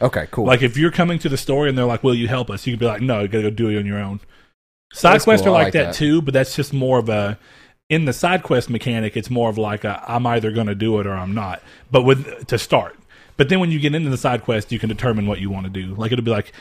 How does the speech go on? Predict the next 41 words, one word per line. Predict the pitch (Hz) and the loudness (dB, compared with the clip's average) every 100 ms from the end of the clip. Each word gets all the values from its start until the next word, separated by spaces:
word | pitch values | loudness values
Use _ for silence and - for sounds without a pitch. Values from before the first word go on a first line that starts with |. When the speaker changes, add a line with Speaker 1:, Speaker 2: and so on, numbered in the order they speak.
| - | -8
Speaker 2:
"Hey, | - 185 | 0 2
you | 107 120 | 2 -4
can | 113 | -6
kill | 104 214 | 2 2
me | 139 110 123 - | 2 -2 -4 -4
or | 165 | -2
you | 123 | -2
can | 123 | -4
spare | - 160 156 | -4 -4 -2
me." | 95 101 - - - _ - | -4 -8 -14 -20 -20 _ -10
And | 104 101 98 98 101 110 - _ _ 113 117 | -6 -4 -4 -4 -4 -8 -14 _ _ -14 -4
depending | 117 165 143 131 | 0 2 0 0
on | |
the | 120 | 0
situation | 131 - 117 107 107 | -2 0 0 0 -2
around, | 113 113 | -2 -2
and | 104 | -2
you | 110 | -2
can | 117 107 | -2 -2
learn | 113 110 | -2 -2
information | 104 101 101 101 101 | -4 -4 -4 -4 -4
that | 98 95 | -6 -6
will | |
let | 98 92 | -6 -8
you | |
change | 95 - 98 95 | -10 -10 -10 -10
that. | 92 90 | -8 -2
Speaker 1:
I | |
might | 147 165 | 2 4
have | 165 | 2
Speaker 2:
But | 131 | -2
Speaker 1:
to | |
see | - 131 | 0 2
a | 113 | 2
re-, | 104 | 0
more | 117 117 | 0 0
recent | 101 123 123 98 | 0 0 -2 -4
video | 104 98 98 | -2 -2 0
on | 101 98 | 0 -2
it, | 95 | -2
like | 90 90 | -4 -6